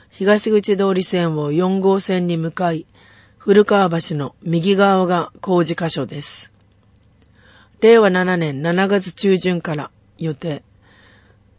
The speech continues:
下流側歩道、昼夜間通行止め。車道工事時間帯、片側交互通行。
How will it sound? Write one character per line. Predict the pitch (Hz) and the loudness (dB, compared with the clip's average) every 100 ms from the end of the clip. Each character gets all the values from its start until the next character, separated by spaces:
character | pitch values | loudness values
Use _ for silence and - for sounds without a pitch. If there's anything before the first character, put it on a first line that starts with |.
| _ _ _ _ _ _ _ _ _ - | _ _ _ _ _ _ _ _ _ -6
下 | 180 | -2
流 | 202 220 214 | 0 0 0
側 | 214 208 190 | 0 0 -4
歩 | 180 | -6
道、 | 180 180 180 143 - _ | -4 -2 -2 -4 -10 _
昼 | - 214 220 | -8 -4 0
夜 | 214 | -2
間 | 202 170 139 | -2 -8 -8
通 | - 175 | -8 -8
行 | 170 160 | -6 -6
止 | 151 | -6
め。 | 151 147 _ _ _ _ _ _ _ _ _ _ _ _ _ _ | -10 -12 _ _ _ _ _ _ _ _ _ _ _ _ _ _
車 | - - 202 | -10 -4 0
道 | 190 220 208 | 4 6 4
工 | - - 214 202 | 0 2 4 6
事 | 208 | 4
時 | 190 | 0
間 | 196 196 185 - | -2 -2 -4 -4
帯、 | 156 - - | -4 -4 -8
片 | 170 165 196 | -8 -4 -2
側 | 208 196 185 | 0 0 -2
交 | - 185 185 | -2 0 2
互 | 185 180 | 2 -2
通 | - 185 | -2 -4
行。 | 135 - 226 254 | -4 -12 -12 -14